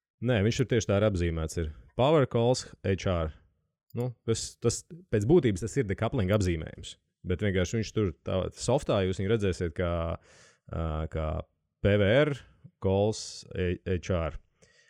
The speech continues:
Un tas ir izteikts procentos, kas pēc būtības ir nekas vairāk kā tikai salīdzināts jūsu paņemts šīs te treniņa, treniņa garums sadalīts uz pusēm un salīdzināts,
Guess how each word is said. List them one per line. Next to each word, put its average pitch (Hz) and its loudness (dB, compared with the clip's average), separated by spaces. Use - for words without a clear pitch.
Un 101 0
tas 120 2
ir 110 4
izteikts 92 -2
procentos, 175 -2
kas 120 -4
pēc 101 0
būtības 127 0
ir 98 0
nekas 98 -4
vairāk 113 0
kā 92 -2
tikai 101 -4
salīdzināts 87 -2
jūsu 98 -2
paņemts 90 -4
šīs - -6
te 85 -2
treniņa, 92 -2
treniņa 101 2
garums 120 0
sadalīts 90 -2
uz - -14
pusēm 151 -2
un 95 -4
salīdzināts, 90 -2